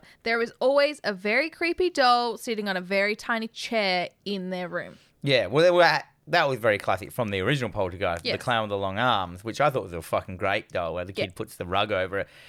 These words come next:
Speaker 2: But this one, yeah, we can see there's a doll. It's kind of like, as she's on the phone talking to whoever the fuck she's talking to now,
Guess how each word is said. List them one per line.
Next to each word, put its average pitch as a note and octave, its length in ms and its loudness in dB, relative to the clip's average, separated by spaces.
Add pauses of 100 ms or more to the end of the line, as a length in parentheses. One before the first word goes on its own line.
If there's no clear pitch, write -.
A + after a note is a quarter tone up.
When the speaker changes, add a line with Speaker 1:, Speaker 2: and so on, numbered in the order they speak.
(100)
Speaker 2:
But D#3 100 2
this E3 180 4
one, C3+ 200 4
yeah, B2+ 120 4
we A2+ 140 0
can B2+ 140 -6
see C#3 260 2
there's B2 180 2
a A#2+ 60 -4
doll. A2 400 6
It's A#2 220 -4
kind C3+ 240 2
of A#2+ 100 0
like, A#2 280 4 (120)
as C3+ 200 2
she's B2 220 -4
on A#2 140 2
the A2 80 0
phone A2+ 340 0
talking A2 320 -2
to G#2 60 -2
whoever A2+ 140 0
the G2 100 -6
fuck - 280 0
she's G#2 160 -14
talking A2 280 -4
to G2+ 160 -2
now, G#2 400 0